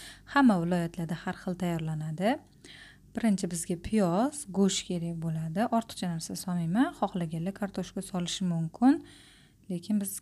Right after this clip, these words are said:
kartoshka solmasdan tayyorlaymiz. U o'zinglarni xohishinglarga qarab. Go'shtlarimizni kichkina mayda kubik qilib to'g'rab olamiz hammasini. Piyozimizni ham parra qilib, o'rtacha qalinlikda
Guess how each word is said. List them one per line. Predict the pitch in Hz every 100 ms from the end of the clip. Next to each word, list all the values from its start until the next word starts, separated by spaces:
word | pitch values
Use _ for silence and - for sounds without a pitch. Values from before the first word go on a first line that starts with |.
| 185
kartoshka | 170 175 - 185
solmasdan | 180 185 175 165 - 170 165
tayyorlaymiz. | 170 165 160 160 165 165 226 285 - - - - _ _ _ _ -
U | 226 202
o'zinglarni | 180 175 165 160 -
xohishinglarga | 185 - 180 165 165 -
qarab. | 180 190 247 -
Go'shtlarimizni | 247 - 233 185 165 160 185 240
kichkina | - - 247 214
mayda | 180 190 175 170
kubik | - 196 190 -
qilib | 185 185 -
to'g'rab | 214 214 170 160
olamiz | 156 156 220 -
hammasini. | 214 196 180 - 202 247 294 - _ - - - - _ _ _ _ - - - _ _ - _ - - _ -
Piyozimizni | 254 254 180 165 156 170
ham | 208
parra | 220 226 220 170
qilib, | - 165 202 - _ _ -
o'rtacha | 226 214 180 170 220
qalinlikda | 220 170 160